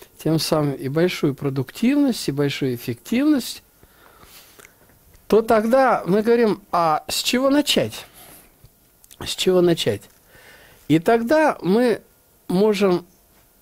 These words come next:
сказать, в основе проектировочного процесса должен быть переход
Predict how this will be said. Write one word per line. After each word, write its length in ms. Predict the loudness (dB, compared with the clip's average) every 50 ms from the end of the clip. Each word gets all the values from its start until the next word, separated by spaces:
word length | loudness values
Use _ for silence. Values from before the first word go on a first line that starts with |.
| _ _
сказать, 720 | -8 -8 -2 0 0 0 2 2 0 0 0 -2 -6 -12 -20 _ _ _ _ _ _ _ _ _ _
в 140 | -4 -2 0
основе 540 | 0 0 -2 -2 0 0 2 2 2 0 0
проектировочного 840 | 0 0 0 0 0 0 0 2 2 2 0 0 -2 -4 -4 -4 -4
процесса 840 | -2 -2 -4 -4 -4 -4 -2 -2 -2 -2 -2 -4 -6 -6 -6 -6 -8 -12 -18 -20 -20 -20 -20 _ _ -4
должен 520 | 0 2 2 2 2 2 2 2 2 2
быть 280 | 0 0 -2 -2 -4 -2
переход 560 | 0 2 2 0 0 -2 -2 -2 -2 -2